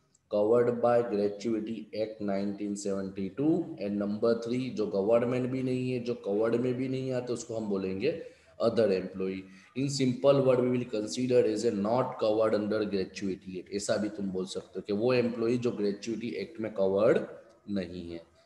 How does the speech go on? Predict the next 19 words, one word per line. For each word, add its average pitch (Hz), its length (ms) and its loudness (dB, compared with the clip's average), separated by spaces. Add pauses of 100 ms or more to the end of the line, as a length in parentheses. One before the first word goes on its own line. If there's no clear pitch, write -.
(380)
तो 123 80 4
हमको 127 180 2
तीनों 135 340 0
तीन 131 200 -2
के 135 120 2
बारे 127 240 4
में 127 200 0
डिटेल 113 300 0
में 131 140 0
देखना 127 280 0
है। 135 340 -8 (1080)
तो 127 60 2
हम 123 60 0
सबसे - 360 0
पहले 127 300 2
देखते 123 300 0
हैं 104 100 0
गवर्नमेंट 117 560 2
एम्प्लॉई। 123 480 0